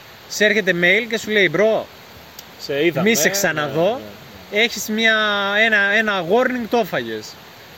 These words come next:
Speaker 1: Άμα ξαναδοκιμάσεις, σε κόβω το ίντερνετ. Δεν σε
Speaker 2: Βέβαια,
Speaker 1: στέλνω
Speaker 2: ναι.
Speaker 1: mail ότι έχεις πεντακόσια ευρουλάκια πρόστιμο.
Speaker 2: Ναι, ναι,
Speaker 1: Σε
Speaker 2: ναι.
Speaker 1: κόβω ίντερνετ και μετά
Speaker 2: Ναι.
Speaker 1: πάνε προσκύνα».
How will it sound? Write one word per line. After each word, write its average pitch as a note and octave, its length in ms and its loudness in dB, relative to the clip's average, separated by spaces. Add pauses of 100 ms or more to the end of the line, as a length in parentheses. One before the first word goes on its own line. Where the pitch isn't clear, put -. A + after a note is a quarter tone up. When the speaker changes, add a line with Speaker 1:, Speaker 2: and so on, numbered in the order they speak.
(220)
Speaker 1:
Άμα G3 260 -4
ξαναδοκιμάσεις, E3 1200 -4
σε - 160 -8
κόβω A3+ 260 -2
το A3 120 -4
ίντερνετ. F#3 400 -4 (640)
Δεν - 140 0
σε C#4 60 -4
Speaker 2:
Βέβαια, A#3+ 160 0
Speaker 1:
στέλνω G#3 320 2
Speaker 2:
ναι. F3+ 240 2
Speaker 1:
mail E3+ 120 0
ότι E3 160 0
έχεις D#3+ 160 0
πεντακόσια D#3 520 -2
ευρουλάκια C#3 480 -2
πρόστιμο. C3 680 -8 (100)
Speaker 2:
Ναι, C#3+ 60 -8
ναι, A#2+ 40 -8 (200)
Speaker 1:
Σε - 160 -6
Speaker 2:
ναι. D3+ 60 -2
Speaker 1:
κόβω A3+ 340 0
ίντερνετ F3+ 440 -2
και D#3+ 80 -8
μετά G#3+ 540 -6 (560)
Speaker 2:
Ναι. D#3+ 60 -4
Speaker 1:
πάνε G3+ 240 0
προσκύνα». G3+ 540 -4